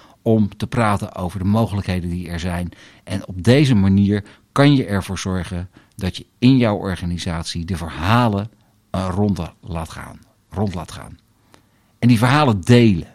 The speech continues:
Nou, dan kan je dus twee dingen doen. Je kan zeggen, "Ik maak er een podcast van", zoals ik nu in dit geval doe.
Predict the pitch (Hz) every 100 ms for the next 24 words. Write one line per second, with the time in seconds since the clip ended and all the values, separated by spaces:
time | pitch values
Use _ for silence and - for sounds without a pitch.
0 | _ _ _ _ _ - - 95 143 139
1 | 127 - 143 117 92 90 131 147 - 92
2 | 107 101 104 82 110 104 92 - 151 -
3 | 98 - 80 73 - 101 98 95 123 120
4 | 95 117 - 90 110 117 85